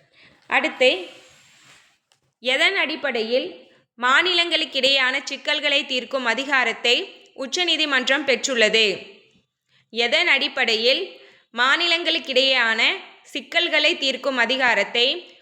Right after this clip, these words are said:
உச்சநீதிமன்றம் பெற்றுள்ளது? ஆன்சர், ஆப்ஷன் ஏ, தனக்கே உரிய நீதி வரையறை. தனக்கே உரிய நீதி வரையறை.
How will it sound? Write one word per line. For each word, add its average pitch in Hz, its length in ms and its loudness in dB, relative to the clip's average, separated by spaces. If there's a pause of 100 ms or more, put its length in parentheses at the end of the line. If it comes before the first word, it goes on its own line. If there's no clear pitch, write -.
உச்சநீதிமன்றம் 285 880 -4
பெற்றுள்ளது? 214 840 -2 (360)
ஆன்சர், 302 600 0 (380)
ஆப்ஷன் 247 520 -2
ஏ, 247 440 2 (440)
தனக்கே 294 480 0
உரிய 285 540 2 (140)
நீதி 254 360 0
வரையறை. 214 800 2 (200)
தனக்கே 269 480 2
உரிய 277 540 2 (180)
நீதி 240 320 -2
வரையறை. 202 840 0